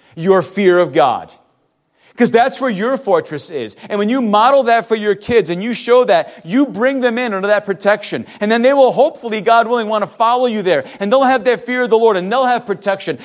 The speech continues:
and they'll be safe. And no one will take them out of God's hand when they m-, give their lives over to Jesus. Amen?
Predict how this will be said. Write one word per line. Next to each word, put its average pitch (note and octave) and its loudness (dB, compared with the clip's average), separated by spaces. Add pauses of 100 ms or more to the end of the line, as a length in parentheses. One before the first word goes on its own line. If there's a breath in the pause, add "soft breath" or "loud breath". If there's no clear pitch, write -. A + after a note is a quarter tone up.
and G3 -4
they'll C4+ 4
be C4 -2
safe. G#3 0
And G3+ -4
no D4+ 4
one E4+ 2
will D4 2
take B3+ -4 (200 soft breath)
them F3+ -2
out E3 0
of E3 -2
God's C#3 -2
hand F2+ -18 (320)
when A#2 -10
they A#2+ -4
m-, A#2 -4
give B2 -6
their C3+ -2
lives A2+ 0
over G#2+ -4
to G#2+ -8
Jesus. F2+ -14
Amen? A#2 -4